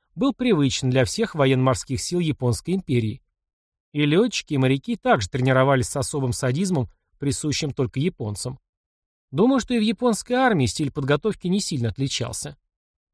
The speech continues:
И именно такие тренировки делали из японцев просто фантастических бойцов, которые при полном превосходстве противника на море и в воздухе, имея довольно скудное вооружение, могли долго противостоять отлично экипированным американским пехотинцам в той истории,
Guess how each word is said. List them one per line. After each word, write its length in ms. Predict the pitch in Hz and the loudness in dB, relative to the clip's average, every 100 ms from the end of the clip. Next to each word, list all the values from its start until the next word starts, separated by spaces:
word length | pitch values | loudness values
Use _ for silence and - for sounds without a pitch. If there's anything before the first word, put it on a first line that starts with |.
| _ | _
И 120 | 147 | 2
именно 200 | 147 143 | 2 2
такие 320 | 147 139 147 | 0 0 -2
тренировки 580 | 147 139 135 160 - 135 | 0 2 4 2 0 -4
делали 340 | 127 143 135 | 2 2 4
из 80 | 127 | 2
японцев 560 | 131 123 165 151 151 - | 0 0 -2 -2 -4 -4
просто 260 | 156 - | -6 -4
фантастических 880 | 135 139 - 139 - 139 - - 127 | -6 -6 -4 -4 -4 -6 -6 -6 -2
бойцов, 500 | 135 165 - 139 - _ _ _ | 0 0 -4 -6 -8 _ _ _
которые 320 | - 185 226 | -4 -2 -2
при 140 | 220 214 | -2 -4
полном 360 | 214 185 147 | 0 2 2
превосходстве 600 | 139 143 151 160 131 143 | 2 0 0 -2 -4 -4
противника 640 | - 143 - 240 214 185 151 | -2 -2 0 -2 -2 -2 0
на 140 | 143 | 2
море 260 | 135 123 123 | 4 4 4
и 40 | |
в 60 | 120 | 2
воздухе, 500 | 175 226 185 185 185 - _ _ | 2 0 -2 -4 -8 -10 _ _
имея 280 | 220 277 233 | 0 2 4
довольно 360 | 147 143 131 | 4 4 2
скудное 440 | 127 - 151 127 123 | 0 -4 -2 2 4
вооружение, 480 | 131 165 214 240 202 | 2 2 2 2 2
могли 240 | 170 175 | 2 0
долго 340 | 147 208 185 | 4 4 4
противостоять 680 | 156 143 147 131 - 160 180 | -4 -4 -2 -2 0 0 0
отлично 480 | 156 - 185 - 156 | -4 -4 -4 -2 -6
экипированным 560 | - 127 139 160 156 139 | -6 -2 2 4 4 2
американским 640 | 139 135 - 139 - 151 | 2 0 2 0 0 -8
пехотинцам 600 | 127 131 143 - 170 - | -8 -2 -2 0 -4 -4
в 100 | 123 | -6
той 220 | - 131 123 | 0 2 2
истории, 460 | - 220 214 208 | 0 0 2 0